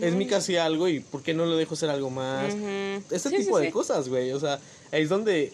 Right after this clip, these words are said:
Speaker 1: donde me, a mí me causa un problema en donde digo, "Güey,
Speaker 2: Y aparte,
Speaker 1: no está tan
Speaker 2: eh,
Speaker 1: chido".
Speaker 2: el decir, mi-, el que te digo, "Miren, estoy sola y estoy a gusto estando
Speaker 1: Ajá,
Speaker 2: sola",
Speaker 1: ajá.
Speaker 2: y no, güey,
Speaker 1: Y
Speaker 2: o
Speaker 1: a ti
Speaker 2: sea
Speaker 1: te funciona que estés sola, qué padre.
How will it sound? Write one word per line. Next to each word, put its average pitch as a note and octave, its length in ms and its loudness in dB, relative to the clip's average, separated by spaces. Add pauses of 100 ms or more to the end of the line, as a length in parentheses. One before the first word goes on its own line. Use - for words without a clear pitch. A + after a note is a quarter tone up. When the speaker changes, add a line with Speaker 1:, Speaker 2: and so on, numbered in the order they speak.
Speaker 1:
donde C3 760 -2 (300)
me, D3+ 220 0 (380)
a D3+ 120 0
mí E3+ 320 2
me E3+ 160 -2
causa D3+ 240 -2
un D3+ 60 -6
problema C#3 260 -4
en C#3+ 80 -8
donde C3 180 -8
digo, B2 160 -8
"Güey, C#3+ 220 0 (180)
Speaker 2:
Y C4 120 0
aparte, C4 280 0
Speaker 1:
no E3 60 4
está D4+ 160 2
tan G3+ 100 2
Speaker 2:
eh, - 60 -2
Speaker 1:
chido". G3+ 200 -2
Speaker 2:
el A#3 140 2
decir, B3 340 -2 (260)
mi-, F4+ 140 -6
el C4+ 220 0
que C#4+ 100 -4
te D4 100 -4
digo, C#4+ 180 -2
"Miren, F4 420 0
estoy C4+ 240 -2
sola C4+ 460 0
y C4 120 0
estoy G3+ 280 -2
a E3+ 80 2
gusto F3 240 -4
estando D#3 260 0
Speaker 1:
Ajá, C#3+ 240 2
Speaker 2:
sola", C4+ 400 2
Speaker 1:
ajá. C4+ 140 0
Speaker 2:
y E3 180 -2
no, A3+ 440 -2
güey, A#3 300 0
Speaker 1:
Y F3+ 60 4
Speaker 2:
o E3 40 6
Speaker 1:
a D#3+ 40 4
ti D#3+ 60 0
Speaker 2:
sea A3 140 0
Speaker 1:
te C#4 100 4
funciona F#3 420 0
que E3+ 80 -8
estés C3+ 160 -6
sola, F3 260 -2
qué D3 120 0
padre. D3 560 0